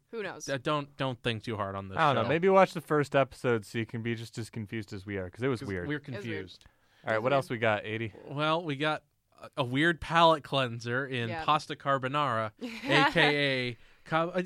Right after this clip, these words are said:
Speaker 2: kudos to Zach for
Speaker 1: Pasta
Speaker 2: bringing that to,
Speaker 1: Carbonara.
Speaker 2: bringing that to my attention. Carbonari of the Iron Fortress. It's made by the guy that made Attack on Titan, only it's good.
Speaker 3: Wait, it was
Speaker 2: Uh,
Speaker 3: made by the
Speaker 2: uh,
Speaker 3: manga?
Speaker 2: it was made by the director of Attack on
Speaker 3: Oh,
Speaker 2: Titan, the
Speaker 3: okay.
Speaker 2: anime.
Speaker 1: Only
Speaker 3: Okay.
Speaker 1: it's
Speaker 2: It's,
Speaker 1: good.
Speaker 2: it's only it's good.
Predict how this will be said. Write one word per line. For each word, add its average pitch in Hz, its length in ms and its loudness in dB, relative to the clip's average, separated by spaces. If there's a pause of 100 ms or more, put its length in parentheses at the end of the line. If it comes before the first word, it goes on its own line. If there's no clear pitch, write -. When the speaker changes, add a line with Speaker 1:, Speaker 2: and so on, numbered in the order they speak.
Speaker 2:
kudos 240 440 4
to 180 140 2
Zach 131 400 4
for 131 360 0 (200)
Speaker 1:
Pasta 294 180 4
Speaker 2:
bringing 180 280 4
that 160 140 2
to, 175 60 2
Speaker 1:
Carbonara. 208 720 -4
Speaker 2:
bringing 156 180 -4
that 143 100 -2
to - 80 -6
my 139 80 2
attention. 143 360 -4
Carbonari 196 640 4
of 147 80 -2
the 151 100 2
Iron 139 320 2
Fortress. 123 680 -6
It's 123 180 -8
made 180 220 0
by 190 120 0
the 170 60 -2
guy 165 140 -2
that 151 100 -4
made 147 120 -2
Attack 147 280 -2
on 127 160 -2
Titan, 170 460 -4 (240)
only 156 340 2
it's 135 160 -6
good. 101 420 -6
Speaker 3:
Wait, 127 300 0
it 113 60 -4
was 113 80 -2
Speaker 2:
Uh, 120 80 -2
Speaker 3:
made 139 180 0
by 131 140 2
the 107 260 -4 (540)
Speaker 2:
uh, - 40 -4
Speaker 3:
manga? 175 200 0
Speaker 2:
it 220 40 0
was 190 120 -4
made 262 120 2
by 226 120 4
the 180 100 6
director 147 480 2
of 104 80 -6
Attack 117 240 2
on 117 100 2
Speaker 3:
Oh, 104 40 2
Speaker 2:
Titan, 113 180 0
the 120 80 0
Speaker 3:
okay. 127 80 2
Speaker 2:
anime. 123 260 2 (300)
Speaker 1:
Only - 220 0
Speaker 3:
Okay. 95 160 2
Speaker 1:
it's 131 140 -2
Speaker 2:
It's, - 60 -16
Speaker 1:
good. 165 320 -10 (160)
Speaker 2:
it's 135 180 -4
only 127 240 -4
it's 113 100 -8
good. - 200 -14